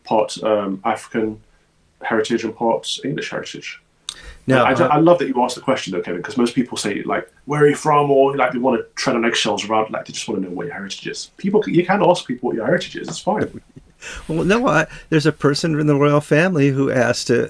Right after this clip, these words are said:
Speaker 2: a, uh, a, another person who, uh, African descent, it looked, from what I saw,
Speaker 1: Mm.
Speaker 2: heritage, and she got in trouble, and she got canceled, and I,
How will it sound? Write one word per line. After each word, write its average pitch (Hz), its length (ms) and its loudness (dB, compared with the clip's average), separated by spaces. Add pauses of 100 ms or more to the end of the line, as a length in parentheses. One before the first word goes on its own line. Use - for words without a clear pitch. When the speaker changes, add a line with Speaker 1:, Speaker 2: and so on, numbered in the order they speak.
(100)
Speaker 2:
a, 107 340 4
uh, 104 320 -2 (200)
a, 117 180 -2 (180)
another 104 320 2
person 120 480 -2 (340)
who, 104 580 0
uh, 98 400 2 (580)
African 110 460 0
descent, 104 440 0
it 110 120 -2
looked, 95 240 0 (580)
from 98 200 -2
what 90 140 2
I 95 100 2
saw, 107 340 -2 (760)
Speaker 1:
Mm. 117 160 -8 (380)
Speaker 2:
heritage, 120 520 0 (540)
and 127 240 2
she 135 220 0
got 120 220 2
in 113 100 -4
trouble, 127 500 0
and 104 320 0
she 98 140 -2
got 90 200 -2
canceled, 123 600 -2
and 92 260 -2
I, 80 280 -4